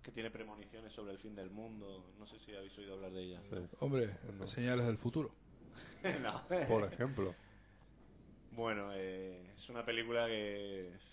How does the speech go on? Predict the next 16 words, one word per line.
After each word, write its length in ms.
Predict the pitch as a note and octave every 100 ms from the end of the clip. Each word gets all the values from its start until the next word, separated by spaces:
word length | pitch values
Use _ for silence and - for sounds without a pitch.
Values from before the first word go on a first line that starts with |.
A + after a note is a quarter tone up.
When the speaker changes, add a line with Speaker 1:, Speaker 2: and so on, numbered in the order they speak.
| - -
Speaker 1:
desde 180 | G#2+ G2+
mi 80 | G2+
punto 220 | G#2 G#2+
de 80 | G#2+
vista, 160 | - A2
es 40 |
de 80 | G2+
lo 80 | G2
mejorcito 480 | F#2+ G2+ - G2+
que 60 | G2
se 80 | F#2
ha 40 |
estrenado 300 | - G2+ F#2+
este 220 | F#2+ G2+ F#2+
año 260 | G2 G#2 B2 - - -
y 760 | G2+ F#2+ F#2+ F#2+ F#2+ F#2 F#2